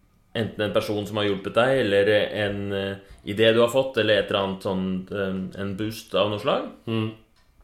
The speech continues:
Speaker 1: Og fire, det er målsettinga for de neste to ukene. Sånn helt konkret. Hvor mange turer? Hva skal inn i kjøleskapet? Eh, bare et eller annet konkret nå.
Speaker 2: Mhm. Ja.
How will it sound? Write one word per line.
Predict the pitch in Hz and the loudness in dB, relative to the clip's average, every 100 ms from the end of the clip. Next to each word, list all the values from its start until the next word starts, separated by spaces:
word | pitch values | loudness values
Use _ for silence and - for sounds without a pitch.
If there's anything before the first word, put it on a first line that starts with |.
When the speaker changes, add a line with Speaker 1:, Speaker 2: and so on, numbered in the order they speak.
| _ _ _ _ _ - _ _ 104 | _ _ _ _ _ -20 _ _ -6
Speaker 1:
Og | 110 | -4
fire, | 120 92 139 165 | -2 0 0 2
det | 110 | 2
er | 120 | 2
målsettinga | 123 120 101 - 87 - 92 95 | 0 2 2 0 -6 -4 -4 -2
for | 107 107 | 0 0
de | 110 107 107 | 0 0 -2
neste | 101 92 | -2 -6
to | 101 90 | -8 -8
ukene. | 82 85 98 _ _ _ _ _ _ _ | -10 -16 -20 _ _ _ _ _ _ _
Sånn | - 92 90 95 | -12 -8 -8 -6
helt | 92 | -6
konkret. | - 98 90 - - | -6 -6 -6 -8 -10
Hvor | 95 104 | -2 0
mange | 104 92 90 98 95 - - | 0 0 -2 -4 -6 -12 -10
turer? | 110 90 98 123 123 - - _ _ - - _ - | -6 -2 0 0 -4 -18 -20 _ _ -20 -20 _ -4
Hva | 98 98 | 0 0
skal | 104 | 2
inn | 98 | 0
i | 95 | 0
kjøleskapet? | 101 87 - 82 - 113 - | -2 -4 -4 -2 0 0 -2
Eh, | 98 | 2
bare | 110 104 | 2 2
et | 113 - | 0 -2
eller | 107 | -2
annet | 98 | -2
konkret | 113 104 104 85 98 | -4 -4 -2 -2 -4
nå. | 98 - - | -6 -8 -8
Speaker 2:
Mhm. | 117 110 95 - - - - - - - - - - _ - - _ _ | -4 -4 -4 -10 -20 -20 -14 -12 -14 -20 -20 -20 -20 _ -20 -20 _ _
Ja. | 123 165 | 4 4